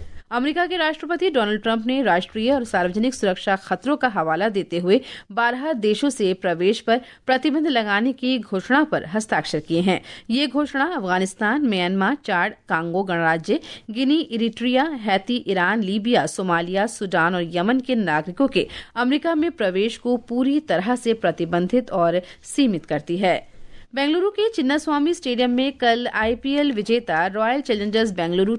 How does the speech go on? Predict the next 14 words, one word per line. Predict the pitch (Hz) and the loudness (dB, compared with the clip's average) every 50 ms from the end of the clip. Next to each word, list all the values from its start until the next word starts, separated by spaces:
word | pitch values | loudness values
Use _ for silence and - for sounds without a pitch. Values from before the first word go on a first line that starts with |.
| 226 - | -2 0
टीम | 233 254 269 262 | 2 2 2 2
के | - 226 | 2 -2
सम्मान | 220 - 185 180 180 175 185 202 220 | 0 0 -2 0 2 2 2 2 0
समारोह | - 190 160 156 165 202 247 254 247 | 0 0 0 0 0 2 2 2 2
के | - 196 | 0 -2
दौरान | 170 165 156 160 165 185 254 - - - - - - | 0 2 2 2 2 0 0 -4 -8 -16 -16 -12 -6
भगदड़ | - 214 226 226 202 240 269 269 | -2 -2 -2 -2 -2 0 0 2
में | 254 254 269 254 196 | 2 2 0 0 -2
ग्यारह | 180 180 160 160 180 202 247 254 | -2 0 0 0 0 0 -2 0
लोगों | 233 196 175 180 170 | 0 0 0 -2 -4
की | - 190 185 | -2 -2 0
मौत | 180 165 151 151 - 170 | 2 2 0 0 0 -2
हो | 160 | 0
गई। | 180 185 175 - | 2 2 2 0